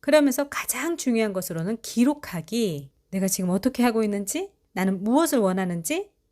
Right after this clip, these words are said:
내가 지금 어떤 나쁜 습관들을 갖고 있는지, 그걸 어떤 좋은 습관으로 바꿔가야 되는지, 이런 과정을 기록해가는 거죠. 이렇게 해서 디디미니의 초간단 인생맛, 고단백 저탄수화물 다이어트 레시피, 이 부분에 대해서 살펴봤는데요.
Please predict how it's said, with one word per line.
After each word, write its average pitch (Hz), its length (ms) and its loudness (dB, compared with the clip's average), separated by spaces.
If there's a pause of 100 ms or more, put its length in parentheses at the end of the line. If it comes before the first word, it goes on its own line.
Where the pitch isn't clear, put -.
내가 202 200 0
지금 202 220 -2
어떤 240 320 2
나쁜 202 280 -2
습관들을 196 440 -4
갖고 196 200 -6
있는지, 190 520 -4 (120)
그걸 202 200 0
어떤 285 340 2
좋은 233 240 0
습관으로 185 380 -6
바꿔가야 175 420 -8
되는지, 160 640 -6 (240)
이런 175 240 -4
과정을 180 400 -6
기록해가는 170 540 -6
거죠. 151 480 -8 (180)
이렇게 311 320 6
해서 269 320 4
디디미니의 277 840 4
초간단 262 760 2
인생맛, 202 680 -2 (100)
고단백 202 600 2
저탄수화물 262 920 2
다이어트 254 480 2
레시피, 180 840 -2
이 226 120 -2
부분에 254 400 2
대해서 202 240 0
살펴봤는데요. 196 960 2